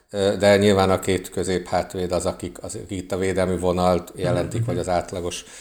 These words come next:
Speaker 1: pozíciót. Ö, igen.
Speaker 2: Hát Klopp azt mondta, nem vagyunk semmivel sem előrébb, hiába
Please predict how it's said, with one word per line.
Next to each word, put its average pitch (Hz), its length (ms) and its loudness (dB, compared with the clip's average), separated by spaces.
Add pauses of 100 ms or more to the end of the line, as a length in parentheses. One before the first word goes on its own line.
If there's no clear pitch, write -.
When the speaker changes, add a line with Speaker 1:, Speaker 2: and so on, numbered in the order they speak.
(140)
Speaker 1:
pozíciót. 131 680 2
Ö, 120 240 8 (520)
igen. 82 180 -14 (1400)
Speaker 2:
Hát - 140 -8
Klopp - 260 4
azt 165 180 8
mondta, 120 180 0
nem 127 160 0
vagyunk 113 360 -2 (140)
semmivel 110 520 0
sem 113 300 -6 (680)
előrébb, 120 880 2 (300)
hiába 113 800 4